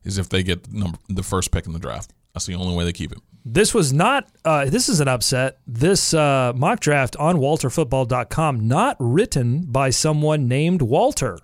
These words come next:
Speaker 1: Really?
Speaker 2: Written by David K.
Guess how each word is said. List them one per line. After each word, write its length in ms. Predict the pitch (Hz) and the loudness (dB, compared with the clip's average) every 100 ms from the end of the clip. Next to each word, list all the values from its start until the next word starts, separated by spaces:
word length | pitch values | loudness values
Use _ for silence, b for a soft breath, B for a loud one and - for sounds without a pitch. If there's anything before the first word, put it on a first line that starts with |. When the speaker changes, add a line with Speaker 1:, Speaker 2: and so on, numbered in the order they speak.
| _ | _
Speaker 1:
Really? 680 | 85 110 269 240 117 98 82 _ | 0 2 4 4 2 0 -8 _
Speaker 2:
Written 380 | 117 151 180 180 | 0 2 4 4
by 180 | 151 151 | 4 2
David 500 | 113 135 202 226 143 | 2 2 2 0 -2
K. 400 | 175 233 104 | -2 0 -2